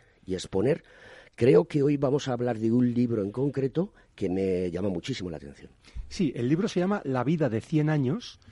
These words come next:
Speaker 2: y los autores son Linda Gratton y Andrew Scott, que son profesores de la London Business School y son personas muy respetadas en el mundo de recursos humanos, ese tipo de, de cuestiones, ¿no?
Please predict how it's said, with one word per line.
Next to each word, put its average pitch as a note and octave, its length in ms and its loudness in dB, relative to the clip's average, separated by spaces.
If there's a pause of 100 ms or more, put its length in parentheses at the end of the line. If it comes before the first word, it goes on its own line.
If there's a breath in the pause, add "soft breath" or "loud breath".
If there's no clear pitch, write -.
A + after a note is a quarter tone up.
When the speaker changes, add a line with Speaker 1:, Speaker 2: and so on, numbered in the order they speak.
(140 soft breath)
Speaker 2:
y C#3 80 2
los B2+ 120 -2
autores D3 320 2
son C#3 280 2
Linda D3+ 480 4
Gratton D#3+ 480 0
y B2+ 100 0
Andrew C3+ 340 0
Scott, - 360 -6
que - 100 -12
son B2+ 160 -4
profesores C3 500 -4
de A2 100 -2
la G#2 100 -2
London A#2+ 340 0
Business G#2+ 280 -6
School C#3 380 -4 (280 soft breath)
y - 80 -12
son B2+ 120 -6
personas A2+ 340 -6
muy G#2+ 140 -6
respetadas A2+ 540 -6
en A#2 60 -6
el G2 80 -6
mundo G#2+ 260 -2
de G2 220 -2
recursos G2+ 420 -12
humanos, C3 380 -4
ese G#2+ 180 -12
tipo G#2+ 240 -6
de, F#2+ 160 -6 (240 soft breath)
de A2 120 -4
cuestiones, F#2 520 -8
¿no? A2+ 160 -8